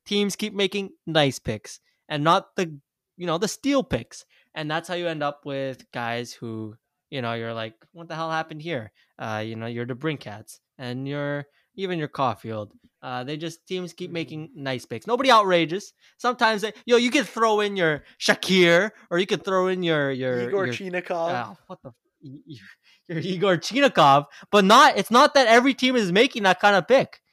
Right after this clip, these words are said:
Speaker 1: right? Teams are making nice picks, and you're like, "Okay,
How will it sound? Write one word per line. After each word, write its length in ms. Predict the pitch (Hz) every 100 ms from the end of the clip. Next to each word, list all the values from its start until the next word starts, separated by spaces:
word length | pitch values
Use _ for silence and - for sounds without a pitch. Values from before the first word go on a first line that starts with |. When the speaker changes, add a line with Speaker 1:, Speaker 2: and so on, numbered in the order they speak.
| _ -
Speaker 1:
right? 260 | 165 233 - _ -
Teams 260 | 233 247
are 120 | 226
making 420 | 208 214 202 202 180 _
nice 380 | - 175 196 190
picks, 400 | - 190 - - -
and 120 | 170
you're 80 | 185
like, 200 | 185 214
"Okay, 500 | 302 440 190 180